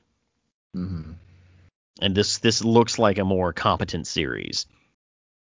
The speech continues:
Speaker 2: Th-, that was the part I was gonna say is laughable. Like, tw-, twenty thousand dollars? Yeah. What, what are your <laughs> overall thoughts?
Speaker 1: Like, I like the structure of, you know, the, the trailer, and the turtles looked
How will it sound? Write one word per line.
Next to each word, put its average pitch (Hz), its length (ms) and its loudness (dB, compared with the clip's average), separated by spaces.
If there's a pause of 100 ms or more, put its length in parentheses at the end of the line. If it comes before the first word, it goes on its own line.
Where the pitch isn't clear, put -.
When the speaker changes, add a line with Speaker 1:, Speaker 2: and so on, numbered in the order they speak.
(320)
Speaker 2:
Th-, - 100 -14 (340)
that 233 200 6
was 160 100 4
the 143 80 2
part 135 180 6
I 110 60 4
was 104 100 -2
gonna 104 120 -4
say 107 120 -2
is 90 120 -6
laughable. 78 580 -8
Like, 92 260 -6 (260)
tw-, - 300 -4
twenty 233 260 4
thousand 151 340 4
dollars? 113 520 -2 (800)
Yeah. 78 220 -6 (180)
What, 120 180 4
what 185 120 6
are 240 40 4
your 233 240 4
<laughs> 131 60 4
overall 120 360 2
thoughts? - 560 -12 (1700)
Speaker 1:
Like, 147 240 4
I 143 80 4
like 214 260 2
the 135 100 2
structure 120 760 0 (320)
of, 98 640 -2 (1040)
you 113 160 0
know, 90 380 0
the, 82 340 -2
the 87 120 0
trailer, 101 520 2
and 90 100 -2
the 85 60 -4
turtles 117 440 0
looked 90 360 -4